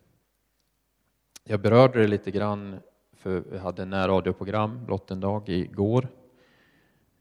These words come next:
Eh, jag tänkte att det skulle bli lite anno-, en annan text här, men alldeles nyss så upplevde jag att jag ska läsa ungefär den samma texten.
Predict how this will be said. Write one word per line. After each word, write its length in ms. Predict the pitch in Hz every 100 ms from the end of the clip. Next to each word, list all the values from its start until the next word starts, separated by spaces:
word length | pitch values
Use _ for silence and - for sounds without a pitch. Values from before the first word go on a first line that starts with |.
| _ _ _ _
Eh, 380 | - 87 82 78 - - 349 - _ _ _ _ _ _ _ _ _ _
jag 120 | - -
tänkte 300 | 117 101 113
att 80 |
det 60 | 113
skulle 440 | - 110 101 95
bli 260 | 87 104 104
lite 320 | 101 98 -
anno-, 340 | 113 107 101 113 - - - _ - _ _
en 220 | - 101
annan 320 | 98 98 95 98
text 420 | 104 - - -
här, 140 | 95
men 300 | 92 95 95 - _ _ _ _ _ _ _ _ _ _ -
alldeles 480 | 107 101 - -
nyss 240 | 101 101 -
så 320 | - 87 87 -
upplevde 440 | 113 - 98 95 95
jag 100 | 92
att 320 | - - -
jag 100 | 101
ska 140 | -
läsa 480 | 95 92 90 - 95 - - _ _ _ _ _ _ _ _ _ _ -
ungefär 380 | 104 98 98 95 -
den 300 | 92 92 82
samma 380 | - - 90 92
texten. 600 | - - - - - -